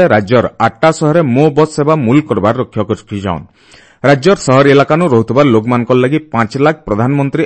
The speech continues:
ଆବାସ ଯୋଜନା ଘର ମଞ୍ଜୁର ଲାଗି ମୁଖ୍ୟମନ୍ତ୍ରୀ କେନ୍ଦ୍ର ସରକାରଙ୍କୁ ଚିଠି ଲେଖିଛନ୍ ବୋଲି ମନ୍ତ୍ରୀ ଡାକ୍ତର ମହାପାତ୍ର କହିଛନ୍। ଫ୍ରାନ୍ସର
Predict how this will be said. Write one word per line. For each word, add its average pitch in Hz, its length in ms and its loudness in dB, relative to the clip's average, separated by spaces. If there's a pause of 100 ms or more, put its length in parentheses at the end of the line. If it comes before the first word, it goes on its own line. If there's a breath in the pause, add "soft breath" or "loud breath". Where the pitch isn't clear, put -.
ଆବାସ 113 320 2
ଯୋଜନା 127 320 -2
ଘର 131 220 -2 (380 soft breath)
ମଞ୍ଜୁର 127 360 2
ଲାଗି 107 240 0
ମୁଖ୍ୟମନ୍ତ୍ରୀ 139 580 -2 (400 soft breath)
କେନ୍ଦ୍ର 143 300 2
ସରକାରଙ୍କୁ 143 560 0
ଚିଠି 120 240 -4
ଲେଖିଛନ୍ 143 460 -2
ବୋଲି 165 180 2
ମନ୍ତ୍ରୀ 110 400 -2 (400 soft breath)
ଡାକ୍ତର 120 400 0
ମହାପାତ୍ର 113 580 0
କହିଛନ୍। 98 540 -4 (880)
ଫ୍ରାନ୍ସର 175 420 0